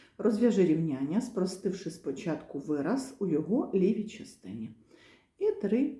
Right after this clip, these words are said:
рівняння. Приступаємо до виконання. У першому рівнянні в нас перед дужками стоїть знак мінус.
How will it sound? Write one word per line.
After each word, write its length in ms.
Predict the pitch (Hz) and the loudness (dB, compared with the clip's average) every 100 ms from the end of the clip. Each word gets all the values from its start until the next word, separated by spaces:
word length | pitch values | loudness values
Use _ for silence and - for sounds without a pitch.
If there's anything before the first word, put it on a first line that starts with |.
| - | -6
рівняння. 680 | 180 151 135 113 110 - - _ _ _ _ - _ _ | -4 -2 -4 -8 -10 -16 -20 _ _ _ _ -20 _ _
Приступаємо 720 | - 403 - 180 165 151 147 151 | -2 -2 -2 -8 -4 -4 -2 -2
до 140 | 240 | -2
виконання. 640 | 233 - 147 139 123 107 - _ - _ _ - - - | -4 -8 -8 -6 -6 -10 -16 _ -20 _ _ -20 -20 -6
У 120 | 403 | -4
першому 520 | - 170 - 226 294 | -2 -2 2 4 4
рівнянні 540 | 302 190 143 135 160 | 6 4 4 0 6
в 40 | 220 | 8
нас 220 | 175 170 | 8 4
перед 260 | - 147 151 | -2 -6 -6
дужками 500 | 151 - 277 381 370 | -10 -8 -4 -4 -6
стоїть 460 | - 170 277 - | -4 0 2 2
знак 300 | 175 180 190 | -2 -2 -2
мінус. 420 | 151 143 104 - | -4 -4 -8 -10